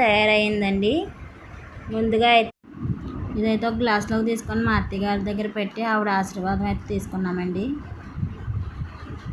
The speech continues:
ఇలా అందరం ఒక్కొక్క గ్లాసులో వేసుకొని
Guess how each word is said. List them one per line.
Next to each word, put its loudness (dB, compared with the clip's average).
ఇలా 2
అందరం 2
ఒక్కొక్క 0
గ్లాసులో 0
వేసుకొని 0